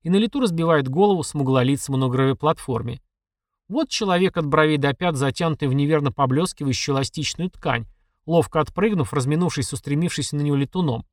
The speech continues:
Клинок в его руках прыгнул, и второй смуглокожий на гравиплатформе упал с ужасающей резаной раной в груди, троекратно смертельной, похожей на оскал чудовища. Вместо зубов торчали белые обломки рассаженных рёбер.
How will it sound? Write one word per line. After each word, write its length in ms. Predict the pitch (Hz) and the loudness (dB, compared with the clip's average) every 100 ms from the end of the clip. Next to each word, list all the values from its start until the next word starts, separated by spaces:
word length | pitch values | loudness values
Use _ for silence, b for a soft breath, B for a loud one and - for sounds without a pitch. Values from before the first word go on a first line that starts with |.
| _ _ _ _ - | _ _ _ _ 0
Клинок 400 | 147 143 147 143 | 4 4 2 2
в 20 | |
его 180 | 139 143 | 2 4
руках 380 | 147 143 127 | 2 2 0
прыгнул, 480 | - 190 160 120 127 - _ _ - | 0 0 2 0 -4 -12 _ _ -8
и 80 | |
второй 340 | 151 - 233 277 | -2 2 2 2
смуглокожий 680 | 226 165 160 170 185 135 143 | -2 0 2 0 0 0 0
на 80 | |
гравиплатформе 760 | 135 147 151 160 156 - 254 233 | 2 2 2 2 0 0 0 2
упал 320 | 220 151 143 | 0 2 2
с 100 | - | 0
ужасающей 600 | 131 139 - 202 208 - | -2 -4 -2 -4 -2 -2
резаной 360 | 147 160 156 160 | 0 0 0 2
раной 280 | 156 147 143 | 2 2 0
в 60 | |
груди, 420 | 135 180 147 113 - _ _ _ | -2 -2 -2 -6 -8 _ _ _
троекратно 580 | 180 254 - 151 107 127 | 0 0 2 0 -2 -6
смертельной, 600 | - 139 - 240 240 - | -4 -4 -2 -2 0 0
похожей 460 | - - 156 143 | -2 0 -2 0
на 120 | 147 | 0
оскал 300 | 139 - 123 | -2 -2 -6
чудовища. 600 | 110 220 190 120 - 135 - _ _ _ _ _ - | -4 -4 -4 -4 -6 -8 -12 _ _ _ _ _ -2
Вместо 340 | 139 135 147 | 0 0 -2
зубов 380 | 123 135 160 151 | -2 0 0 0
торчали 440 | - 139 156 135 | -2 -2 -2 0
белые 400 | 127 135 143 143 | 0 2 2 4
обломки 400 | 135 127 123 - | 2 2 0 0
рассаженных 640 | 135 147 - 120 110 151 214 | -2 -2 -4 -2 -2 -4 0
рёбер. 360 | 180 113 - | -2 -2 -8